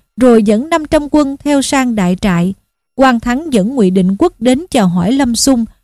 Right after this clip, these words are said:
cùng các đầu lĩnh mà thu quân trở về Lương Sơn Bạc.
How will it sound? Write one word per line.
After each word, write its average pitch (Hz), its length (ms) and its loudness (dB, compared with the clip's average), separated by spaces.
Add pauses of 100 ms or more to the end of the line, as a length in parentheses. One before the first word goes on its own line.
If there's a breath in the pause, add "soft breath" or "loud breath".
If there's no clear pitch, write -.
(160)
cùng 226 220 2
các 349 180 -2
đầu 233 160 4
lĩnh 202 340 2
mà 240 140 0
thu 269 280 -2
quân 269 240 0
trở 214 340 0
về 220 240 2
Lương 233 260 2
Sơn 240 300 -2
Bạc. 190 220 -2